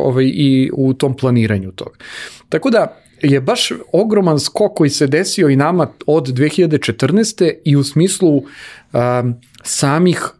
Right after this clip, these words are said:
usluga koje nudimo, njihovog smisla – ali u, u, još jedna stvar koja se pokazala da je od te godine počelo sve više domaćih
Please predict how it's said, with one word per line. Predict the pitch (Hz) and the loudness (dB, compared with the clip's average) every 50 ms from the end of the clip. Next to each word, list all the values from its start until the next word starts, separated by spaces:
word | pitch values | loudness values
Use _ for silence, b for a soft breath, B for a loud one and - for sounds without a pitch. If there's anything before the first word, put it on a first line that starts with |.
| _ _ | _ _
usluga | - 165 185 185 - - 143 131 123 113 | 0 2 2 2 0 0 0 0 0 0
koje | 110 - - 107 101 | -2 -2 -2 0 0
nudimo, | 104 110 135 160 - 233 226 214 196 160 | 2 2 2 2 2 4 4 4 4 4
njihovog | 147 160 156 - 147 135 120 107 - | 2 0 0 0 0 0 0 0 -2
smisla – | - - - 113 123 131 - - 269 269 277 - _ b b b b b b _ | -4 -2 0 0 0 0 0 -2 -2 -4 -4 -6 _ b b b b b b _
ali | - 139 139 135 143 147 147 | 0 2 2 4 4 4 4
u, | 143 | 2
u, | 143 175 233 220 175 143 139 139 139 131 139 156 - - 156 151 151 143 139 147 156 | 2 0 -2 -2 0 2 2 4 4 4 2 2 0 -2 -4 -2 -2 -2 -2 -2 0
još | 156 170 185 - | 0 0 0 0
jedna | 247 247 214 185 | 0 0 0 0
stvar | - - 226 214 | 2 0 0 0
koja | - 185 156 | 0 0 0
se | - 156 | 0 -2
pokazala | 135 - 127 - 160 196 226 233 214 175 147 | -2 -4 -2 -2 -2 -2 0 0 0 2 2
da | 139 147 | 2 2
je | |
od | 139 139 - - | 0 0 -4 -4
te | - 226 254 247 | -4 -2 -2 0
godine | 190 175 196 220 208 220 196 175 156 - | 0 0 2 2 2 2 2 2 0 0
počelo | - 180 190 - - 196 175 151 | -2 -4 -2 0 2 2 2 2
sve | - - 180 | 2 0 0
više | 190 208 202 - - 175 160 143 B B B B B B B | 0 0 -2 0 2 2 2 0 B B B B B B B
domaćih | - 135 127 139 143 156 175 180 170 170 - 156 139 117 - - | -2 0 2 2 2 4 2 2 0 0 0 -2 -2 -2 -4 -10